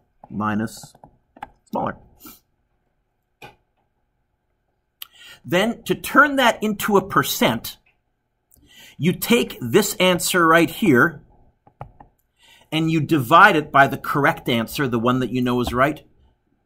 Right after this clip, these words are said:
Just like, uh, if you're trying to figure out your percent on a test,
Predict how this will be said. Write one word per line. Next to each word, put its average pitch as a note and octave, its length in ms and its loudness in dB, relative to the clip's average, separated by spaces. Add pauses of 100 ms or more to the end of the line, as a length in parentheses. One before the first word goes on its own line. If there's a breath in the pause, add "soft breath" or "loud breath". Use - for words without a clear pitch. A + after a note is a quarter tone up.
(120)
Just D#3 220 -6
like, D3 280 0 (140 soft breath)
uh, C3 360 2
if C3+ 160 -6
you're C3 80 -8
trying D3 240 -2
to C3+ 60 -4
figure C3+ 320 -4
out C3+ 100 -2
your B2+ 120 -6
percent C3+ 480 -6
on B2+ 120 -4
a A#2+ 60 -6
test, - 500 -2